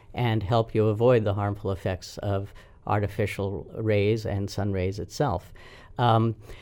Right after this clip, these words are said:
the sun is definitely, uh, uh, an attractive environmental element. Uh, and not to sound too fancy, we all enjoy going in the sun. It feels good.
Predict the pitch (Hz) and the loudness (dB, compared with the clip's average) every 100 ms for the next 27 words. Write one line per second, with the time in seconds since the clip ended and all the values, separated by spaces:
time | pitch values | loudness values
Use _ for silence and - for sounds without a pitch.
0 | - - - - - - - 381 131 - | -20 -20 -20 -20 -20 -20 -18 0 0 6
1 | 180 202 170 131 143 165 - 160 110 127 | 8 8 6 6 4 4 4 0 2 4
2 | 131 131 135 - 123 117 117 113 110 - | 4 4 0 -4 -2 2 2 2 -2 -10
3 | - - - - 117 107 - - - - | -18 -20 -14 -6 -4 -4 -8 -14 -20 -20
4 | - - - - - 127 117 - - 135 | -20 -20 -20 -20 -10 -2 -2 -2 2 4
5 | 131 135 - 123 120 120 143 117 107 107 | 4 2 2 2 4 0 -2 -2 2 4
6 | 107 104 113 117 117 113 110 104 90 107 | 4 4 4 2 2 0 2 2 0 -4
7 | - - - - - - - 107 101 101 | -12 -18 -20 -20 -20 -10 0 4 4 2
8 | 107 - - - 113 113 107 - - 110 | -4 -14 -20 -4 2 4 2 0 0 2
9 | 104 - 101 - 156 180 165 113 113 131 | 2 0 -2 2 2 2 2 2 2 0
10 | - - 143 156 156 156 156 185 127 120 | -8 2 6 8 8 6 6 6 6 6
11 | 123 131 143 139 - 185 113 90 - 143 | 6 6 0 0 2 2 2 0 4 6
12 | 143 139 139 127 160 | 6 4 6 6 6